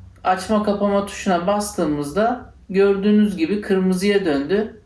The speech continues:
Bunun anlamı da şu, kırmızıya bastığınızda otomatik olarak mute yapmış oluyorsunuz. Yani sessiz almış oluyorsunuz, mikrofonun ses kaydı yapmıyor. Burada önemli bir bilgi, eğer iki mikrofonunuz açıksa siz burada gürültü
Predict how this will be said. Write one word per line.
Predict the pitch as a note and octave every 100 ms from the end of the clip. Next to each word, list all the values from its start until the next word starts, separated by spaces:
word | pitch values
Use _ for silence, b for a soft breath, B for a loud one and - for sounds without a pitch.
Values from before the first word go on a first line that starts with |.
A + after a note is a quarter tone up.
| -
Bunun | G3 A3
anlamı | G#3+ G3+ G3+ G3+ G#3
da |
şu, | A3 - G#3 A3 - -
kırmızıya | - G3+ G3+ G3+ G#3 G3+
bastığınızda | G#3 G#3 - G3 F3 D#3 - G#3+
otomatik | F#3 F#3 G3+ G3+ - -
olarak | C#3 D3+ F3+ A3+ - - F#3+
mute | G3 F#3+ -
yapmış | D3 D3 - -
oluyorsunuz. | D3 C#3 C#3+ - F#3+ G#3+
Yani | F#3+ D3
sessiz | C#3+ F#3 F3+ G3 F#3
almış | F#3+ F#3+ F#3 -
oluyorsunuz, | F#3+ F#3+ F#3 G#3 G3+
mikrofonun | F#3+ F3+ D#3 E3 D#3
ses | F3+ - F3 -
kaydı | D#3+ C#3 D#3
yapmıyor. | G3 E3+ D#3 C#3+ D3+ G#3 A#3+
Burada | A#3+ A#3 A3+
önemli | A#3+ A#3 A#3 A#3+
bir | A3 A3
bilgi, | A#3 G#3+ A3 C4 -
eğer | G3 G3+
iki | G#3 G#3 A3+
mikrofonunuz | G#3+ G#3+ G#3+ G#3+ G#3 F3+
açıksa | E3+ E3+ A3 G#3+ F#3+
siz | F#3+ F#3+ F3+
burada | F#3 E3
gürültü | D3+ E3 E3+ - D3+ -